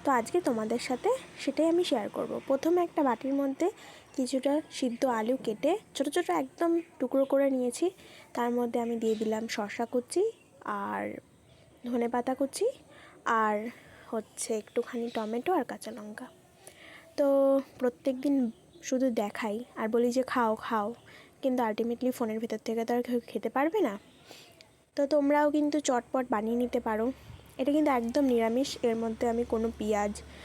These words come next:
বা কিছু দিইনি, কারণ আমি নিজে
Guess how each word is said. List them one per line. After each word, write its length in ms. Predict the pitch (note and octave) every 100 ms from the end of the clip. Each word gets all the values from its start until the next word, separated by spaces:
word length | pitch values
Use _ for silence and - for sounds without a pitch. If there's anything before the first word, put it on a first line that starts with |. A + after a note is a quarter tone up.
| - -
বা 140 | A#3+ A3
কিছু 300 | A3 - A#3
দিইনি, 380 | A3 G3+ A3 D4 - -
কারণ 300 | A#3+ B3 B3+ -
আমি 300 | A3+ A3+ B3
নিজে 520 | B3+ A3 G#3+ A#3+ A#3+